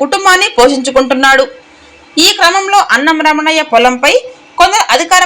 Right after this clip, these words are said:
పార్టీ వ్యక్తులు కన్నుపడింది. బ్రతుకు పోరులో బక్క చిక్కిన రైతు కావడంతో రాబందు లాంటి రాక్షస మూక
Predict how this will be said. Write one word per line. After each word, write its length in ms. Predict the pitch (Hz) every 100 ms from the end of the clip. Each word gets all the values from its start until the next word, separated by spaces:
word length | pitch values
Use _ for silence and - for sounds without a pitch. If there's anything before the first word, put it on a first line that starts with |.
| 359
పార్టీ 220 | 339 359 311
వ్యక్తులు 280 | 254 285 330
కన్నుపడింది. 580 | 254 247 247 254 262 254 254 - -
బ్రతుకు 300 | 262 302 440 480
పోరులో 300 | 392 370 359 370
బక్క 140 | 254 254 302
చిక్కిన 260 | 302 311 294 226
రైతు 200 | 240 277 -
కావడంతో 500 | 233 240 247 247 285 508 - - - 220
రాబందు 340 | 285 359 403 392
లాంటి 240 | 359 349 370 247
రాక్షస 300 | 262 320 320 285
మూక 200 | 285 285